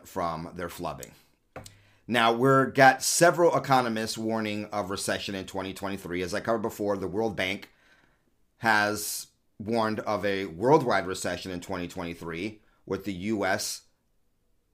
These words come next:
of course, this is assuming they were not already in a recession. So if you don't go by their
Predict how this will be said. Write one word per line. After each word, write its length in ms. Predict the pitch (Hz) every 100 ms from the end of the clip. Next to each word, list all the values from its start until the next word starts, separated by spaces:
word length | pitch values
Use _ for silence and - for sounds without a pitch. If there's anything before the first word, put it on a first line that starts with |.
| _ -
of 140 | 117 110
course, 280 | 127 110 117
this 80 |
is 140 | 107 107
assuming 220 | 117 101
they 60 | 98
were 80 |
not 180 | 95 87
already 300 | 92 92 95
in 80 | 87
a 40 |
recession. 600 | 80 78 78 62 82 76 _ _ _ _ _
So 220 | - 107
if 120 | 98 98
you 80 |
don't 140 | 127 117
go 120 | 117
by 200 | 104 107
their 400 | 101 101 101 -